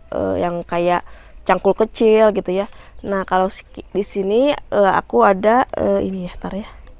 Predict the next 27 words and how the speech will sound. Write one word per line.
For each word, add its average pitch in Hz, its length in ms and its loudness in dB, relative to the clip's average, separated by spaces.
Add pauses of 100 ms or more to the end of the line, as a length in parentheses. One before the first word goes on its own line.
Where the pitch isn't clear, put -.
(120)
Ini 208 140 -2
ada 208 480 4
semacam, 254 760 2 (540)
kalau 208 240 6
di 202 80 6
Indonesia 208 160 2
itu 269 160 2
sapu 208 400 0
lidi 196 400 4
ya. - 60 -4 (500)
Nih, 202 240 -8
kalau 202 240 6
di 196 160 0
kita 208 240 4
itu 208 160 2
kayak 226 240 4
gini, 208 160 0
teman-teman. 214 480 -2 (160)
Nih, 190 400 -8 (480)
kayak 196 160 0
sapu 208 160 0
tu-, - 160 -4 (320)
kayak 220 160 6
sapu 214 240 4
lidi 196 160 4
fungsinya 196 560 -2
ya, 202 240 0